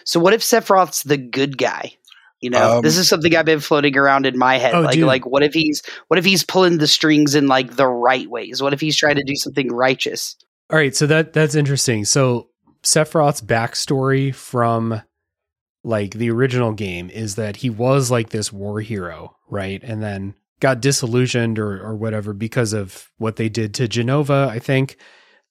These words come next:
Speaker 3: So yeah, there, there is a possibility that Sephiroth is, is fighting for good.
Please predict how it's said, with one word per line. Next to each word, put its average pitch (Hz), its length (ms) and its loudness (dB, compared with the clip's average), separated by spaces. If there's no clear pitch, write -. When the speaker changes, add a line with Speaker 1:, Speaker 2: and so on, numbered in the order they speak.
Speaker 3:
So - 140 0
yeah, 143 320 2
there, 123 320 -4
there 135 180 4
is 156 120 0
a 139 40 0
possibility 127 640 -2
that 117 160 -4
Sephiroth 123 580 0
is, 107 440 -2
is 110 300 -4
fighting 127 540 -2
for 120 180 -6
good. 131 420 0